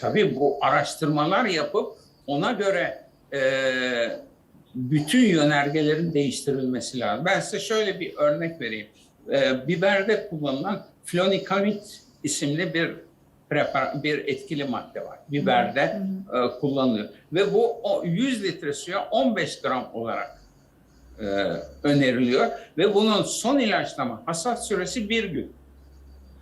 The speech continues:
Speaker 1: Bu ilacın kalıntısı çıkıyor. Bir gün hasat süresi,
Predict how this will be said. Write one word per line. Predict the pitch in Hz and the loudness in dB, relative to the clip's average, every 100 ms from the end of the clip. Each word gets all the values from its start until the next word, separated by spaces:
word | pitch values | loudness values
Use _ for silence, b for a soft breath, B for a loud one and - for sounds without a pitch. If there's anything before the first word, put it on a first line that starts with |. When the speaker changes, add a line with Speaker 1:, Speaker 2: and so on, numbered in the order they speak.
| b - | b -2
Speaker 1:
Bu | 139 262 | 2 4
ilacın | 254 240 247 208 | 4 4 4 4
kalıntısı | 202 190 190 233 - 277 | 4 2 2 0 0 -2
çıkıyor. | - - 160 117 - - _ _ _ - | -2 -2 -2 -2 -6 -16 _ _ _ -6
Bir | 135 285 285 | 0 2 2
gün | 240 196 131 | 0 -2 -2
hasat | 143 - 220 214 | -2 -2 -2 -4
süresi, | - 147 131 - 254 | -6 -6 -6 -6 -8